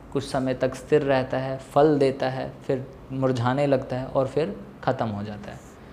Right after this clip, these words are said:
इसी प्रकार मनुष्य के शरीर में है। इसी प्रकार हर जीव में ये छह परिवर्तन दिखाई देते हैं। जिनमें ये छह परिवर्तन दिखाई दे रहे हैं उनमें आत्मा की उपस्थिति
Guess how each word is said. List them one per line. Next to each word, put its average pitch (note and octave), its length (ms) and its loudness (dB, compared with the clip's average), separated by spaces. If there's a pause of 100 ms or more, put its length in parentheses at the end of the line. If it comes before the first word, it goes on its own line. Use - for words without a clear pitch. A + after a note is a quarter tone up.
(240)
इसी B2+ 160 0
प्रकार C3 340 2
मनुष्य B2+ 360 0
के D3 120 0
शरीर C3+ 320 0
में C3 140 -6
है। C3 260 -10
इसी - 240 0
प्रकार C#3+ 400 0 (100)
हर E3+ 220 6
जीव C#3+ 520 0
में C3+ 320 -2 (480)
ये C#3 120 4 (100)
छह D#3 200 4
परिवर्तन B2 680 0
दिखाई A2 340 -6
देते G#2 300 -8
हैं। G#2+ 200 -8
जिनमें C#3+ 380 0
ये C#3+ 160 2
छह C3+ 220 0
परिवर्तन B2 540 -2
दिखाई A#2 360 -2
दे A#2+ 180 0
रहे C#3+ 160 -2
हैं D#3 380 -4 (480)
उनमें C3 420 -2
आत्मा B2 420 -6
की C3 140 -4
उपस्थिति B2 680 -4